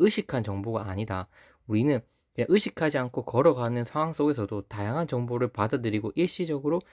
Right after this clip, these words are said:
일 초에서 이 초 정도간 기억을 하게 됩니다. 그리고 그 과정 안에서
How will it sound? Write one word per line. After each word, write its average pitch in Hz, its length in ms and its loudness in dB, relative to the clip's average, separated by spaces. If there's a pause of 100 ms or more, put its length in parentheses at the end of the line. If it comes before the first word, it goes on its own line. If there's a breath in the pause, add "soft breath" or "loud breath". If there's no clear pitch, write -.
(260 soft breath)
일 190 160 2
초에서 185 380 4
이 113 120 4
초 127 120 2
정도간 120 380 2
기억을 131 320 8
하게 147 160 -2
됩니다. 95 360 -4
그리고 113 420 4 (460 soft breath)
그 131 100 0
과정 104 360 0
안에서 131 400 2